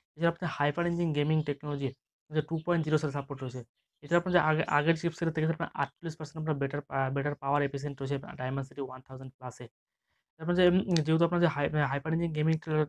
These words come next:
টেকনোলজি থাকার জন্য আপনার যে, উম, আহ, যে ফোর জি to ফাইভ জি seamlessly connectivity, আপনার হচ্ছে, আহ, নেটওয়ার্কটা আপনার ব্যান্ডউইথের যে স্পিডটা আপনার সে-, সেটাকে আপনার seamlessly ম্যানেজ করবে। তো আপনার যে আপাতত সে তারা হচ্ছে আইকুর সঙ্গে সেটাকে সে, উম, আহ, পার্টনারশিপ করেছে। ও আইকুর সঙ্গে হয়তো,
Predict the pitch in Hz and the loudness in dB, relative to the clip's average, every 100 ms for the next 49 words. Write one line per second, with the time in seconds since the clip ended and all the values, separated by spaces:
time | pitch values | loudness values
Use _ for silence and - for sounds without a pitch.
0 | - 147 151 151 151 143 139 139 143 131 | -4 -10 -6 -4 -4 -6 -6 -6 -4 -4
1 | - _ _ - 151 165 165 160 - 165 | -8 _ _ -14 0 6 6 6 2 4
2 | 151 139 135 135 135 151 151 160 160 147 | 4 4 2 0 -2 -2 0 2 2 2
3 | 147 147 - 147 147 156 151 139 139 - | 0 -2 -6 -2 -2 0 -2 -2 -6 -6
4 | 139 135 139 143 139 135 147 139 _ _ | -6 -6 -6 -8 -10 -6 -4 -4 _ _
5 | _ - 147 139 147 143 156 156 - 151 | _ -4 2 4 4 4 2 2 -2 2
6 | 139 143 147 143 139 _ _ - - 160 | 4 4 4 2 -2 _ _ -14 -8 -8
7 | - 165 - 147 147 139 135 143 156 156 | -8 -12 -4 -4 -2 -2 -4 -2 2 2
8 | 156 151 151 151 143 151 139 139 135 131 | 0 -4 -2 -2 -2 -4 -2 -2 -4 -8
9 | 123 117 _ _ _ _ _ - 156 175 | -10 -14 _ _ _ _ _ -10 0 2
10 | 175 - 151 160 165 170 165 170 165 165 | 4 4 4 4 0 -2 0 2 2 0
11 | - - 147 147 170 - 165 156 160 160 | -6 -2 -2 -2 -8 -4 -2 0 2 2
12 | 160 151 151 - 156 139 135 - - - | 2 2 0 -2 -2 0 -4 -6 -20 -20
13 | - 143 151 156 139 139 139 - 151 147 | -12 -8 -4 -2 -2 -4 -6 -8 -6 -6
14 | 139 | -4